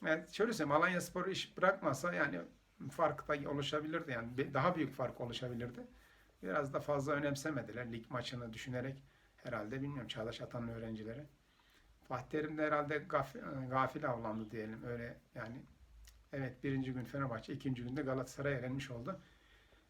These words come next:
Evet, üçüncü gün geldi. Rıza Çalınbay yönetimindeki Demir Grup Sivasspor ve, e, Ersun Yanal yönetimindeki Fraportav Antalyaspor karşılaştı. Aslında her iki takımın karşılıklı atakları vardı. Yani maç ortadaydı.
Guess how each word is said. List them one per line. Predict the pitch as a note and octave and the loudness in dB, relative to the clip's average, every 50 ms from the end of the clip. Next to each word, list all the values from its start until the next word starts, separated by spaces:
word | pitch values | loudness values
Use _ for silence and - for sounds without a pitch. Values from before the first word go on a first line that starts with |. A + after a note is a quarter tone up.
| - | 0
Evet, | F3+ G3 F#3 F3+ | 2 2 2 2
üçüncü | F#3 - - F3 F3+ G3 F#3+ | 0 -2 0 0 0 0 2
gün | F3+ E3+ D#3 C#3+ C#3 C#3+ - - | 2 2 0 0 -2 -6 -8 -4
geldi. | C#3+ C3 B2+ B2 A#2 B2 F3 G#3+ G#3 D3+ | 0 0 0 2 0 0 -2 -2 -2 -2
Rıza | D3 C#3 C#3 E3 E3+ D3 | -4 0 2 4 4 4
Çalınbay | - D3+ D3+ D#3 D#3+ D#3 D#3 D#3 | 6 4 4 6 4 4 4 6
yönetimindeki | D#3 D#3+ D#3 D3+ - D#3+ D#3 D3+ C3+ - D3 C#3 - | 6 4 4 2 0 -2 -2 -2 -2 -2 -4 -2 0
Demir | D3 C#3 C#3+ C#3 | 0 0 2 2
Grup | C3+ C3 B2 | 0 0 -2
Sivasspor | - - - C#3+ D3+ C#3+ - - - - - F3 - - - - - - - _ _ - - | -2 -2 2 2 2 2 0 -2 -2 -2 -2 -2 -4 -8 -18 -20 -20 -20 -20 _ _ -6 0
ve, | C3+ C#3 C#3+ C#3+ C#3+ C#3 - | 2 4 6 6 4 2 0
e, | D3 C3 B2+ B2 A#2+ A#2+ A#2+ A#2+ - C#3 | -2 -2 -2 -2 -2 -2 -4 -2 -2 -2
Ersun | C3+ C3+ - D#3 | -2 0 2 2
Yanal | D#3 D3 D3 C#3+ C#3 | 4 6 6 6 6
yönetimindeki | C#3 D3 D3 C#3 - C3+ C3+ C3+ B2+ A2+ - - D3+ F#3 - - - _ | 4 2 2 0 0 0 0 0 0 -2 -4 -4 -6 -6 -8 -12 -18 _
Fraportav | - - C#3 C3+ - C#3+ C#3 C#3 - D3 C3 B2 | -8 -4 -4 -2 0 -2 -2 -2 -2 -2 0 2
Antalyaspor | B2+ B2+ B2+ - D3+ D3+ C#3 D3 - - - C#3+ - | 2 2 2 2 2 2 2 0 -2 -4 -4 -4 -2
karşılaştı. | - C3+ A#2+ - - - A#2+ G#2+ - - - A3 G#3+ - - _ _ _ _ _ _ _ _ _ _ _ _ _ _ _ _ _ _ _ - - - - - - - _ - | -2 -2 -4 -4 -6 -6 -6 -6 -6 -8 -8 -10 -10 -10 -14 _ _ _ _ _ _ _ _ _ _ _ _ _ _ _ _ _ _ _ -20 -20 -20 -20 -20 -20 -14 _ 0
Aslında | D#3+ C#3 C#3 E3 F3+ F#3+ G3 F#3+ | 0 0 2 2 6 6 6 6
her | F#3 - | 6 4
iki | D3+ - F3+ | -2 -4 -2
takımın | - F#3 F3+ - F#3+ G3 F#3 | 0 0 0 0 -2 -6 0
karşılıklı | - E3 E3+ E3 - - - - F3 | 2 4 4 2 0 -6 -4 -2 -2
atakları | E3 E3 E3+ D#3+ - E3+ F3+ F#3 F3 | -2 -2 -4 -4 -2 -2 -2 0 0
vardı. | C#3+ C3 A#2+ - - - - | -2 -4 -4 -8 -12 -10 -6
Yani | D3 C3 C3 C3+ D3 | -4 -2 0 0 0
maç | D3 D3+ D#3 D3 - | 0 0 -2 0 -2
ortadaydı. | F3+ D#3 C#3 - E3 E3+ F3+ D3 - - - | -4 -2 0 2 2 4 4 2 2 0 -6